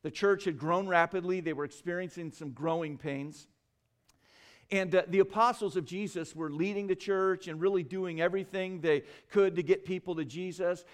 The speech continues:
And what was happening is this, they were getting worn out. They were getting tired. And they were doing their best to do their best, and they were hearing stuff like, "Hey, you didn't give me enough time," or "them enough time."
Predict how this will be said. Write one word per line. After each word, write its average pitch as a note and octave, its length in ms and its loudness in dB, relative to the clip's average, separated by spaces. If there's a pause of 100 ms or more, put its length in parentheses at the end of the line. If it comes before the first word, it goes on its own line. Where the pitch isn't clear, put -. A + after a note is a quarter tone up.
(120)
And E3+ 100 -8
what F#3 80 -2
was E3 100 -8
happening G#3 440 -4
is C#3+ 120 -8
this, C#3 380 -2 (260)
they F3+ 120 2
were F#3 120 0
getting F3 340 -2
worn E3+ 240 0
out. D#3+ 280 -2 (1600)
They E3 60 -2
were E3 60 -2
getting E3 200 0
tired. D#3 460 0 (1300)
And G#3+ 160 4
they G#3+ 80 10
were G3+ 120 4
doing B3 260 4
their C4 120 8
best B3+ 380 10
to A3 60 0
do A3+ 200 0
their C#4+ 160 2
best, A#3+ 340 10
and G#3+ 80 -6
they G#3+ 60 -4
were G3+ 120 0
hearing A#3 300 -2
stuff G3 340 0
like, F#3 200 4
"Hey, A3+ 220 0
you G3 180 -2
didn't G#3 280 -4
give G3+ 200 4 (160)
me G#3+ 360 2
enough G3 280 2
time," D#3+ 380 0
or E3 180 4 (180)
"them A3 460 6
enough E3+ 340 2
time." B2+ 360 -2